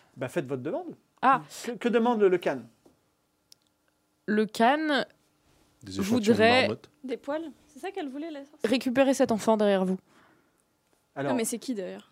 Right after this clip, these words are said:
Speaker 2: Je sais pas, justement. <laughs> That's
Speaker 1: L'enf-,
Speaker 2: why.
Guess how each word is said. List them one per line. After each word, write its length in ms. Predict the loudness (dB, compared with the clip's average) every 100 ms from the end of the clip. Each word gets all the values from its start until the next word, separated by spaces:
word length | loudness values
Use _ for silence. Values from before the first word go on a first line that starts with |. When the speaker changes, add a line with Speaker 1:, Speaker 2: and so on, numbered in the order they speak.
| _
Speaker 2:
Je 100 | -4
sais 140 | 0 4
pas, 180 | 4 4
justement. 380 | 2 4 6
<laughs> 1200 | 8 10 10 8 6 4 -2 _ -8 -8 -8 -12 2
That's 260 | 6 6 6
Speaker 1:
L'enf-, 20 |
Speaker 2:
why. 320 | 4 4 0